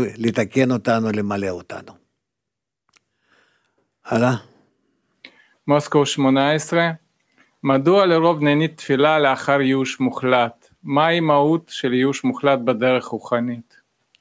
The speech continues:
Speaker 1: ייאוש מוחלט הוא חייב להיות, כי הוא מסמל לנו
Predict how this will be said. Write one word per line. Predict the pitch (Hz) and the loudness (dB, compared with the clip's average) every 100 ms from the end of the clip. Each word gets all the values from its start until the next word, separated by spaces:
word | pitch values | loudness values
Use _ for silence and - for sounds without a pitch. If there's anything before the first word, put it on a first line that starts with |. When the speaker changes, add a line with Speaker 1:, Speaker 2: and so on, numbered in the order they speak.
| _ _ _ _ _ _ _ _ _ | _ _ _ _ _ _ _ _ _
Speaker 1:
ייאוש | 135 147 139 | 2 4 2
מוחלט | 127 135 139 143 - | 0 0 2 2 2
הוא | 123 | -2
חייב | 131 127 117 | 2 4 2
להיות, | 110 110 117 147 160 156 | 2 2 2 4 2 -2
כי | - 117 | -6 -4
הוא | 117 123 135 139 139 135 135 120 - 135 139 151 - _ _ _ - | 0 2 4 4 4 4 2 0 -6 -10 -10 -12 -12 _ _ _ 0
מסמל | 135 - - 127 139 135 127 | 2 2 2 2 2 2 2
לנו | 131 143 139 139 | 2 2 2 0